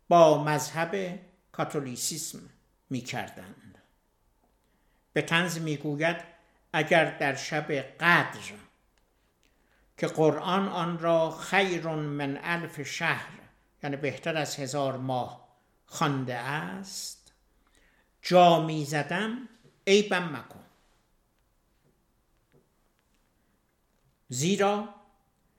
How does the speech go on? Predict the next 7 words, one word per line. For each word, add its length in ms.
یار 600
مست 520
و 120
سرخوش 680
از 240
راه 460
رسید 600